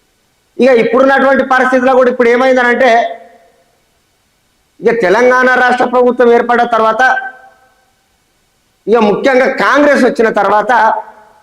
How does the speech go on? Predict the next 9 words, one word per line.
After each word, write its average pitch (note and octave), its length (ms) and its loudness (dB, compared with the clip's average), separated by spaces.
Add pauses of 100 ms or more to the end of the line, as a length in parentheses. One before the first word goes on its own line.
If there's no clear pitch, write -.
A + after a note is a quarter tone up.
(240)
ఇక A#3 80 2
కొన్ని A3+ 320 0
గ్యారంటీలను G#3 680 2
తీసుకొచ్చింది. - 480 -4 (1500)
ఇక A#3+ 100 2
ఈ B3+ 220 2
గ్యారంటీలను C4+ 680 2
ఎప్పుడైతే B3+ 400 2
తీసుకొచ్చిందో, B3 840 0